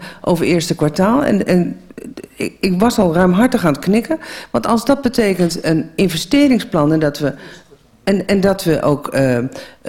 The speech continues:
ko-, eh, spijkers met koppen, koppen met spijkers, één van die twee kunnen slaan,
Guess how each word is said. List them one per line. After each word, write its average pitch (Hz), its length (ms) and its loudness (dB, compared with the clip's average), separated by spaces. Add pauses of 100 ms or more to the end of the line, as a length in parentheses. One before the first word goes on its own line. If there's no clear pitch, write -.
(140)
ko-, 190 260 0
eh, 156 100 0
spijkers 180 480 -2
met 160 180 -2
koppen, 202 320 -2
koppen 185 280 0
met 170 140 -4
spijkers, 196 480 -2
één 220 180 0
van 220 100 2
die 190 100 0
twee 262 240 2
kunnen 175 260 0
slaan, 147 360 0